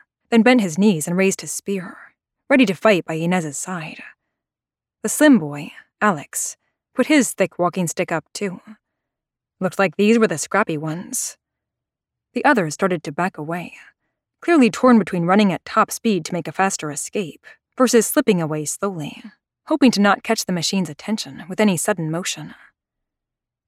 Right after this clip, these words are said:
Inez brandished her keeper arm as if it were a weapon. She looked crazed, hopeless. "I'll hold it off as long as I can," she said, her voice vibrating with urgency.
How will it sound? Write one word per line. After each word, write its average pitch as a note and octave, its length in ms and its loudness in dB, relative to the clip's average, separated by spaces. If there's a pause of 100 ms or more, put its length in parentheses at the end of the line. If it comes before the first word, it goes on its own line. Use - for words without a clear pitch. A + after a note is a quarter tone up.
(140)
Inez C4+ 320 6
brandished G#3 380 4
her D#3 80 -12
keeper D#3 400 -8
arm D3+ 240 -8
as F3 100 -4
if G#3 100 -4
it G3 100 -2
were D#3+ 140 -4
a D3 80 -6
weapon. D#3+ 440 -10 (960)
She B3 140 0
looked - 300 -2
crazed, - 720 -8 (400)
hopeless. - 680 -4 (1200)
"I'll G3+ 100 2
hold A#3+ 220 4
it C#4 80 6
off C4 200 6
as G#3+ 120 4
long A#3+ 160 8
as A#3+ 100 6
I G#3 100 6
can," F#3 420 -2 (580)
she - 140 -6
said, E3+ 400 -10 (460)
her A#3 120 -4
voice C4 260 4
vibrating F#3 440 0
with D#3 200 -8
urgency. F3+ 540 -8